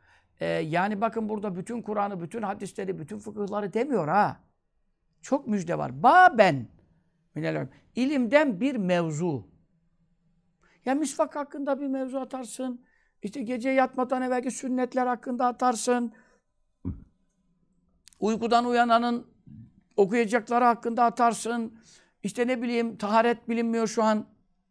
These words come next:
Ya kardeşim işte hemen tuvaletten çıkar çıkmaz abdest almayın, istinca, istibra diye bir mesele var.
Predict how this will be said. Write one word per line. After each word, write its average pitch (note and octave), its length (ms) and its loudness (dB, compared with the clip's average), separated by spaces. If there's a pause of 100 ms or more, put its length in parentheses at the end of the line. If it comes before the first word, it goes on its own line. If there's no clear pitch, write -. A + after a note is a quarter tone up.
(340)
Ya G3+ 120 2
kardeşim A3 440 0
işte G#3 200 -2
hemen G#3+ 340 0 (280)
tuvaletten G#3 440 0
çıkar G3+ 260 -6
çıkmaz G3+ 280 -6
abdest G3 360 -4
almayın, G3 420 -2
istinca, F#3 500 -2
istibra F3+ 480 -2
diye F#3 160 -2
bir F#3 40 -6
mesele F#3 360 0
var. F3 240 6